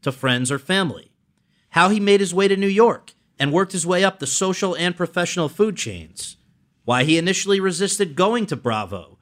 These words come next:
resented some of the talent that he had to deal with when he arrived there, and ultimately championed the housewives concept,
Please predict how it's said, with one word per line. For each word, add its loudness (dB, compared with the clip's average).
resented 2
some -2
of -4
the -4
talent 0
that -4
he 0
had 0
to -12
deal 2
with 0
when -2
he 0
arrived 0
there, -2
and 0
ultimately 2
championed -2
the -2
housewives -2
concept, -4